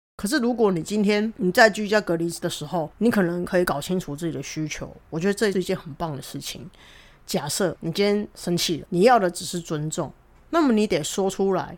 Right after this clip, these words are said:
跟对方好好的沟通跟商量。那对方给不给你尊重，这是另外一回事。重点是你明确地表达你的需求。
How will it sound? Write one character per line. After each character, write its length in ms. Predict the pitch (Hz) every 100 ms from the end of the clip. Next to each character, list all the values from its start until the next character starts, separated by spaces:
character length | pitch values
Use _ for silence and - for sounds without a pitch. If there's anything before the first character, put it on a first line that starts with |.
| -
跟 160 | 196 208
对 160 | 214
方 180 | 190 190
好 180 | 147 143
好 80 | 165
的 80 | 156
沟 220 | 160 160
通 220 | 156 151
跟 180 | 156 151
商 280 | - 147 147
量。 160 | 139 - - - -
那 100 | 240 -
对 140 | 233
方 160 | 220 214
给 100 | 190
不 80 | 175
给 120 | 170
你 100 | 147
尊 180 | 156 156
重， 180 | 160 160
这 80 |
是 140 | 156 170
另 160 | 156
外 120 | 151 139
一 40 |
回 120 | - -
事。 220 | - - -
重 160 | - 233
点 140 | 165
是 100 | 151
你 140 | 180 139
明 180 | 139 160
确 220 | - 180
地 60 |
表 200 | 151 143
达 220 | 135 135 135
你 100 | 135
的 80 |
需 240 | 147 - 160
求。 200 | -